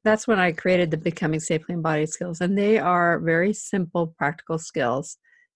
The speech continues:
to take people on a step-by-step path to, um,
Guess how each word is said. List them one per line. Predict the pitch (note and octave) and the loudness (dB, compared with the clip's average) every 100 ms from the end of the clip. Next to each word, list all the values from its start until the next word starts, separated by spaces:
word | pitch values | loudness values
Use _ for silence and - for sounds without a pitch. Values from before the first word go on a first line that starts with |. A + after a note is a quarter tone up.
| - | -10
to | F3 | -8
take | - E3+ E3 | -4 -6 -6
people | - E3+ - | -8 -8 -4
on | D#3+ E3 | -4 -4
a | |
step-by-step | D#3+ - D3 - D3+ C#3+ - E3 - | -6 -2 -2 -2 -4 -4 -6 -10 -4
path | B2 B2+ - - | -4 -4 -8 -12
to, | D#3 D3+ D3 _ _ _ _ _ _ - | -8 -6 -8 _ _ _ _ _ _ -16
um, | E3 D#3+ - - | -14 -12 -12 -14